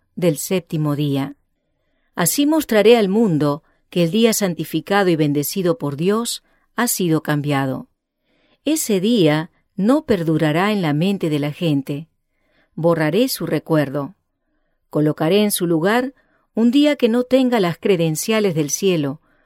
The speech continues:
un día que no pueda ser una señal entre Dios y su pueblo. Haré que la gente que acepta este día le atribuya la santidad que Dios puso sobre el séptimo día.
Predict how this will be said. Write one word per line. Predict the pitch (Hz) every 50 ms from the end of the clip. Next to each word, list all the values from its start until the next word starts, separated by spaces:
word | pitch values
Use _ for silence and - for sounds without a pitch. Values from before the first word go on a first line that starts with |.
| _ _ _ _ _
un | - 170 165 165
día | 170 226 240 247 247 247
que | - 214 185
no | 196 202 -
pueda | 202 214 196 202 185
ser | - - 220 208 214
una | 202 190 180
señal | - - 175 165 165 190 202 202 196
entre | 180 170 160 - 156 156 147
Dios | 170 185 208 233 254 262 - - - -
y | - 180
su | - - 180 156
pueblo. | - 151 147 139 135 131 135 135 - 277 _ _ _ _ _ _ _ _ _ _ _ _ _ _ _ _ _ _ _ _ _ _ -
Haré | - 214 233 285 320 320
que | - 359
la | 330 269 190 -
gente | - - 220 220 220 202 - 175 160
que | - 151
acepta | 147 - - 202 196 - - 160 156
este | 170 180 170 - - 160 156
día | 170 208 196 156 147 147 147 160 _ _ _ _ _ _ _ -
le | 214 214 208
atribuya | 202 - 202 202 190 233 277 285 302 294
la | 262 202
santidad | - - 175 170 160 - 156 151 160 190 202 202
que | - - 156
Dios | 143 165 170 165 160 - _
puso | - 175 180 180 - - 226 233
sobre | 233 - 247 202 160 151
el | 135 -
séptimo | - 165 143 - - 170 160 175 180 180
día. | 226 254 240 156 -